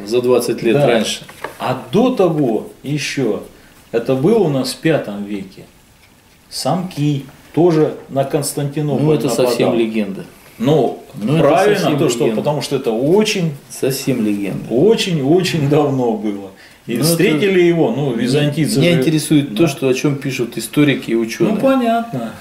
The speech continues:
Speaker 1: Потому
Speaker 2: понятно.
Speaker 1: что
Speaker 2: То,
Speaker 1: они
Speaker 2: что
Speaker 1: уже
Speaker 2: осталось,
Speaker 1: изучили,
Speaker 2: ну, то, что осталось, да.
Speaker 1: профильтровали все летописи,
Speaker 2: Да.
Speaker 1: все документы, которые можно от византийцев получить и так далее.
Speaker 2: Показали правителям те: "О,
Speaker 1: Да.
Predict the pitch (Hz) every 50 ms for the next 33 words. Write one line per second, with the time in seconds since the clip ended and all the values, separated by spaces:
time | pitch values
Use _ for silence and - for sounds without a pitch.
0 | - - - - 113 110 110 113 117 113 - 110 110 113 113 113 208 208 208 220
1 | 220 208 214 208 - 110 233 233 214 160 120 107 104 107 110 113 110 - - -
2 | 180 185 175 165 147 135 214 175 - - 190 170 - - - - 247 262 262 254
3 | 240 233 214 196 170 147 143 151 170 180 180 139 143 151 160 147 139 - 139 139
4 | 139 139 135 127 120 110 - - 127 117 123 165 185 180 180 175 - - 139 135
5 | - - 123 120 - - 139 131 123 117 110 110 117 113 - 120 131 131 127 117
6 | 110 110 107 104 - - - - 110 107 104 101 101 110 113 110 104 104 101 101
7 | 104 - - 104 101 107 110 110 110 202 202 190 - - 160 - - 147 139 139
8 | - - - 117 - - - 123 127 120 180 170 160 143 170 175 151 143 139 143
9 | 139 135 135 165 190 208 202 - 165 147 143 139 135 131 - - 131 117 120 139
10 | 165 175 180 170 143 131 151 165